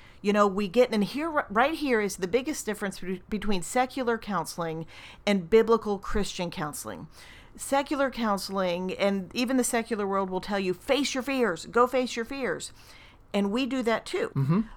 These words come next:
Speaker 1: But what we say first is, "Face your God."
Speaker 2: Mm.
Speaker 1: And then face your fears.
Speaker 2: Mm-hmm.
Speaker 1: Because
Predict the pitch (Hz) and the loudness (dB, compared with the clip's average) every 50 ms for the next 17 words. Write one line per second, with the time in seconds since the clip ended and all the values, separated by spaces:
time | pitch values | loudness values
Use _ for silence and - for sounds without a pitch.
0 | - - 180 220 214 208 208 196 196 233 254 240 - - 233 190 190 - - 285 | -10 -2 0 0 2 2 2 2 2 0 0 -2 0 0 0 0 -2 -2 -2 -2
1 | 302 285 220 185 - - - - - - - - - - - - - - - - | 0 0 0 -2 -2 -4 -8 -10 -12 -16 -20 -20 -20 -20 -20 -20 -20 -20 -20 -4
2 | - 214 196 - - - - 233 262 247 - - - 175 160 160 156 190 202 202 | -2 0 0 0 -2 0 2 2 2 2 -2 -4 -4 -4 -4 -4 -4 -2 -2 -2
3 | 196 190 175 170 147 117 104 151 - - 143 123 104 82 - - - - - - | -2 -2 -4 -6 -8 -10 -12 -14 -6 -2 0 0 0 0 -4 -10 -20 -6 -2 0
4 | 202 196 196 175 196 202 202 196 196 185 180 170 160 - - - - - 190 175 | 2 2 2 4 4 4 6 6 4 2 0 -2 -4 -8 -12 -14 -6 -2 -2 0
5 | 165 156 - - 170 160 156 - - 160 156 139 110 90 110 - - - 123 120 | 0 -2 -4 -6 -6 -6 -6 -8 -8 -8 -8 -8 -10 -10 -10 -10 -4 0 0 2
6 | 117 110 87 - 113 110 120 117 - - - - 214 - 226 214 190 180 | 2 2 0 0 0 0 0 -2 -4 -6 -6 -4 -4 -2 0 0 -2 -2